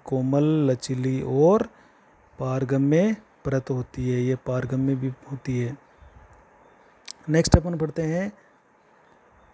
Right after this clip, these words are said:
तीसरी, जिसको हम कहेंगे द्वितीयक भित्ति,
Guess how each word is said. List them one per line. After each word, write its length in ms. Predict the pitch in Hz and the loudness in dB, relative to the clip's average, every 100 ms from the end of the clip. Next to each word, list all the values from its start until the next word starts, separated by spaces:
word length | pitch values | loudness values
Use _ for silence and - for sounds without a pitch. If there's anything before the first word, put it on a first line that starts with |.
| - - | -20 -4
तीसरी, 600 | 151 151 - 147 170 180 | 0 0 0 2 4 2
जिसको 300 | 143 - 151 | -2 -4 -4
हम 80 | 147 | -2
कहेंगे 720 | 135 127 127 135 151 180 196 | -2 -2 -2 0 0 0 -4
द्वितीयक 1300 | - 156 151 127 135 - _ _ _ 151 143 147 143 - | -8 -10 -10 -6 -6 -6 _ _ _ -2 2 2 2 -2
भित्ति, 960 | 160 147 123 131 - _ - 151 131 | -2 -2 -4 -6 -8 _ 0 2 2